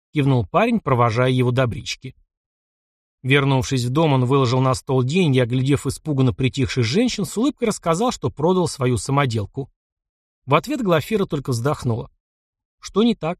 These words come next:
спросил Мишка, насторожившись. «Жалко повозку», с улыбкой призналась тетка. «Уж больно весело на ней кататься было». «Это да»,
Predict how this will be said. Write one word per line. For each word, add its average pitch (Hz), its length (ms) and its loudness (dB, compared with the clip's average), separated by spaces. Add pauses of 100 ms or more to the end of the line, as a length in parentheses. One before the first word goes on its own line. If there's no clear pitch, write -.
(160)
спросил 135 460 -2
Мишка, 135 300 -2
насторожившись. 127 800 -4 (880)
«Жалко 277 340 0
повозку», 151 640 -2
с - 140 -10
улыбкой 151 340 0
призналась 131 500 0
тетка. 135 480 -10
«Уж 254 140 -2
больно 254 320 2
весело 151 320 0
на 143 120 0
ней 139 120 0
кататься 117 480 -4
было». 117 240 -4 (1080)
«Это 220 200 0
да», 190 240 2